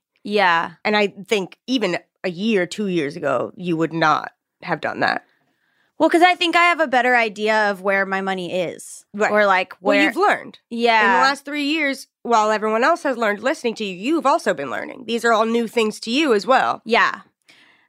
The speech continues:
Speaker 1: Okay, so you know that, that things have changed wherein, like, the power has shifted because I'm able to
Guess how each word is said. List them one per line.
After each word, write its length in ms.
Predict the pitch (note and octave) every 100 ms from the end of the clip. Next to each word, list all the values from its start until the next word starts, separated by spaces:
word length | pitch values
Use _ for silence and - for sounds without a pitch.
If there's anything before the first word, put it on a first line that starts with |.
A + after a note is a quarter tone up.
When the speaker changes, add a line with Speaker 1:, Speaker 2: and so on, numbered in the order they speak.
| -
Speaker 1:
Okay, 320 | D4 C4+ F3+
so 220 | G3+ C4+
you 160 | C4+ C#4
know 180 | D4+ D#4+
that, 200 | D#4+ -
that 220 | C#4 B3+
things 200 | B3+ B3+
have 160 | B3 A3
changed 480 | - A3+ A3 G#3+ -
wherein, 400 | G#3+ G#3 G3+ G3
like, 260 | F#3 F#3 -
the 100 | G3+
power 460 | - G#3 G#3+ F#3+
has 180 | F3 F3
shifted 560 | - C3+ - A#2+ F#2 -
because 380 | G3+ A3 G3 F#3+
I'm 180 | G3 G3
able 320 | G3 F#3+ F#3+
to 540 | - G3 F3+ F3+ E3+